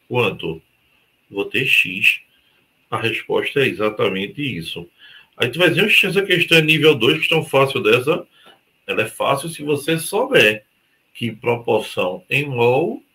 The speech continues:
é proporção em volume. Aí ela é facílima, né? Mas se você não conseguir lembrar, aí, ó, se avogado não tiver na sua cabeça,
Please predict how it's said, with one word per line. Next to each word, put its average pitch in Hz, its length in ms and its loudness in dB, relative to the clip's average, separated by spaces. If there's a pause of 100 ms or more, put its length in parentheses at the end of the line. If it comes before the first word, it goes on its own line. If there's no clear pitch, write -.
(260)
é 110 160 2
proporção 110 800 -4
em 104 280 -6 (120)
volume. 143 680 -8 (500)
Aí 82 220 0
ela 110 140 -4
é 117 40 -8
facílima, 104 720 -6 (320)
né? 95 320 0 (320)
Mas 92 160 -8
se - 60 -14
você 113 260 -4
não 120 120 -6
conseguir 123 380 -6
lembrar, 113 580 -2 (640)
aí, 90 260 -12
ó, 98 140 -10 (380)
se - 160 -6
avogado 92 640 -2
não 92 160 -10
tiver 92 220 -6
na 95 100 -4
sua 87 240 -8
cabeça, 104 640 -4